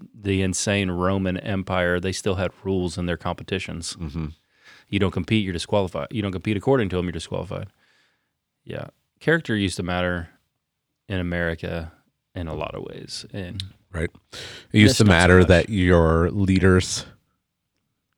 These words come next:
Speaker 1: Yeah.
Speaker 2: had character.
Speaker 1: Right. Yeah. Right. Yeah. Um,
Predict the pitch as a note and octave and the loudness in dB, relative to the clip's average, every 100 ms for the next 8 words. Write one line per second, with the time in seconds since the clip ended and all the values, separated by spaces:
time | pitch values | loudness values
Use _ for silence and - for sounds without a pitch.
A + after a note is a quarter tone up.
0 | _ - F2 F2 _ - E2 - F2+ D2 | _ -12 -12 -12 _ 0 0 4 2 2
1 | - F2 _ _ - E2+ E2+ - G#2 G2 | -2 -6 _ _ -6 -6 -6 -2 2 2
2 | F#2+ _ _ - - - - _ _ _ | -2 _ _ -20 -20 -20 -20 _ _ _
3 | _ _ G#2+ G#2+ G2+ G#2 B2 G2 E2+ - | _ _ 2 6 6 4 2 2 0 -4
4 | G2+ F#2 F2+ F2 | -2 0 -2 -4